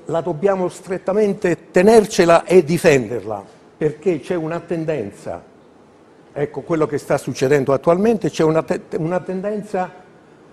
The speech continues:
così come è nata con grande fatica, adesso con molta facilità a far sparire centinaia e centinaia di emittenti locali.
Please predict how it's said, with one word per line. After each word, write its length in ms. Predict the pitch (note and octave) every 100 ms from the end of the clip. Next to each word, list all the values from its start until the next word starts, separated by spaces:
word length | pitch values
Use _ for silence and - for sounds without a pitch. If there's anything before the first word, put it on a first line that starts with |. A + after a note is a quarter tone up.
| - -
così 340 | E3+ - G#3
come 300 | - F3 D#3+
è 20 |
nata 380 | E3 F#3 D#3+ C#3
con 160 | C#3+ C3+
grande 320 | C#3+ E3 D3+
fatica, 640 | E3+ E3+ G#3 G3+ G3 F#3 - - -
adesso 500 | C3+ F#3+ F#3 - D3+ -
con 220 | F3+ F3+
molta 340 | G3+ G3+ -
facilità 840 | D3 D3 - C#3+ D3 F3+ F#3+ F#3 -
a 120 | C#3
far 220 | - D#3+
sparire 640 | - - E3 E3+ G3 F3 D#3+
centinaia 640 | F3 D3 D#3+ F3+ F#3 D#3+
e 60 |
centinaia 600 | D#3 E3 - E3 G3 E3+
di 60 | D#3
emittenti 540 | D3+ D#3 - F3+ -
locali. 520 | C#3+ C#3+ C#3 D#2 -